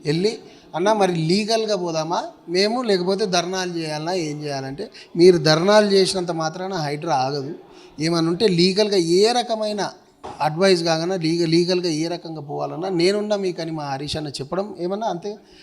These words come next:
హరీష్ అన్న చెప్పడం, ఆ భరోసా మేము తీసుకొచ్చి మళ్ళీ ప్రజలకు చెప్పడం, ప్రజలంతా కూడా అప్పటి నుంచే హైడ్రా అనే భయం అనేది పోయింది. ఆయన ప్రజల్లోకి తీసుకుపోగలిగిండు, నేనున్నా మీకు ఆ భరోసా ఇవ్వగలిగిండు కాబట్టే కొంచెం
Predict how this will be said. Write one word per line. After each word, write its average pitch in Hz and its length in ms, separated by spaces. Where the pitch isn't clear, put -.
హరీష్ 165 200
అన్న 175 120
చెప్పడం, 165 380
ఆ 165 200
భరోసా 208 460
మేము 196 240
తీసుకొచ్చి 180 400
మళ్ళీ 160 240
ప్రజలకు 160 380
చెప్పడం, 170 380
ప్రజలంతా 190 500
కూడా 190 300
అప్పటి 214 280
నుంచే 240 520
హైడ్రా 185 380
అనే 185 260
భయం 170 320
అనేది 175 220
పోయింది. 156 340
ఆయన 190 240
ప్రజల్లోకి 190 580
తీసుకుపోగలిగిండు, 190 840
నేనున్నా 175 400
మీకు 175 300
ఆ 143 80
భరోసా 165 400
ఇవ్వగలిగిండు 160 520
కాబట్టే 160 480
కొంచెం 196 380